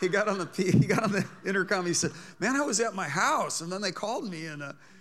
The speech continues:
we're so glad you came," you know. And, uh, so we got home, you know.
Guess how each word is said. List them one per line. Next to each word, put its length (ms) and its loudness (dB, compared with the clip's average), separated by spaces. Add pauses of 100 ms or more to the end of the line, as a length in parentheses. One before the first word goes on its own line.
(200)
we're 100 -4
so 200 0
glad 300 0
you 100 -4
came," 520 -2
you 100 -8
know. 200 -10 (800)
And, 280 0
uh, 220 -2 (540)
so 140 -6
we 100 -6
got 180 -2
home, 320 -4
you 80 -14
know. 240 -14